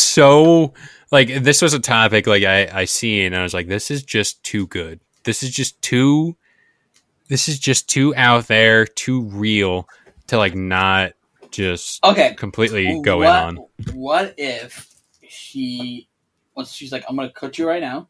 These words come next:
Speaker 2: Just a little cut."
Speaker 1: Just a
Speaker 2: You
Speaker 1: little.
Speaker 2: know,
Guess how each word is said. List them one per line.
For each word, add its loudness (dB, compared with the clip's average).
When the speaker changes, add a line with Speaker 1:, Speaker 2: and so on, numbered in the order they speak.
Speaker 2:
Just -16
a -4
little 2
cut." -4
Speaker 1:
Just -8
a -2
Speaker 2:
You 0
Speaker 1:
little. 4
Speaker 2:
know, -10